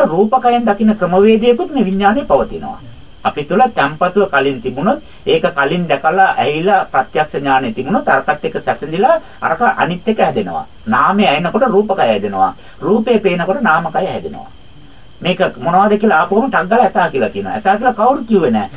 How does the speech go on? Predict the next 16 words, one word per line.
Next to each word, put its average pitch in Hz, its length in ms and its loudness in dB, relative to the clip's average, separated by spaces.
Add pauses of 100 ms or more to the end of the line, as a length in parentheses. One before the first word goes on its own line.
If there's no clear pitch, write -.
හැබැයි 180 340 0
විඥානයේ 220 520 0
තියෙනවා 220 320 2
මේම 180 280 2
ඉතිවත 277 420 0
ඇතා 175 320 2
කියලා. 113 300 0 (200)
ඒ 170 180 2
නිසා 180 260 -2
අර 170 160 2
රූපේ 214 360 2
දැක්ක 208 240 2
ගමන් 214 240 2
නාමකය 214 460 2
නිකම්ම 180 320 -2
හැදෙනවා. - 440 -10